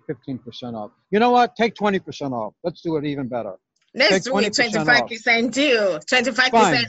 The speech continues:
Speaker 2: off.
Speaker 1: done.
Speaker 2: Yeah.
Speaker 1: But done. Twenty-five percent, done.
Speaker 2: Yeah.
Speaker 1: Easy, no problem. It's easy. I
Speaker 2: Wow.
Speaker 1: wanna, I wanna help people. I don't care about the money. And I mean, I need money 'cause I have to pay my rent too. But,
Speaker 2: Yeah.
Speaker 1: but just figure out what twenty-five percent is off of one seventy-five, and that's the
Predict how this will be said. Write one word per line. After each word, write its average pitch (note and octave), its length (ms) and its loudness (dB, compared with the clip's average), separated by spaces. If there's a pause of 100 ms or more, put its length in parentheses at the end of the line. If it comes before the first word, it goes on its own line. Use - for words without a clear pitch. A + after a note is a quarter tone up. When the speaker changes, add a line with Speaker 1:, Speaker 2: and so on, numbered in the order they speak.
Speaker 2:
off. A#3 60 2
Speaker 1:
done. E3 300 4 (340)
Speaker 2:
Yeah. F4 120 2 (300)
Speaker 1:
But G#5+ 100 6 (100)
done. G3+ 260 4 (300)
Twenty-five A3 500 0
percent, E3 400 -6
done. G3 320 0 (220)
Speaker 2:
Yeah. G5 280 6
Speaker 1:
Easy, - 200 -2
no - 240 0
problem. B2+ 440 -2 (300)
It's A#3 240 4
easy. D#4 100 6
I D4+ 360 8
Speaker 2:
Wow. G#3 80 4
Speaker 1:
wanna, G#3 340 -2 (260)
I F3 80 2
wanna G#3+ 280 2
help G3+ 260 0
people. D3+ 300 -6
I D3+ 100 -2
don't E3+ 240 -8
care F3 120 -6
about D#3 220 -6
the C3+ 80 -12
money. B2 280 -8
And D#3 100 -6
I F#3 40 -4
mean, G3 120 -2
I F#3+ 80 0
need G3+ 220 -2
money G3+ 260 -2
'cause D3+ 140 -8
I D#3+ 40 -4
have E3 140 -6
to E3+ 80 -10
pay E3+ 140 -6
my E3 220 -4
rent D3+ 240 -8
too. C#3 220 -8 (320)
But, C#4+ 100 -6 (180)
Speaker 2:
Yeah. D4 220 0
Speaker 1:
but F3 100 -6 (480)
just - 240 -10
figure G3 320 -4
out F#3 160 -2
what D3+ 140 -8
twenty-five F3 480 -8
percent D#3+ 320 -10
is D#3 160 -8
off D#3 160 -8
of C3 140 -14
one D3+ 120 -8
seventy-five, C#3 680 -6
and B2 100 -6
that's C3 220 -8
the A2 80 -18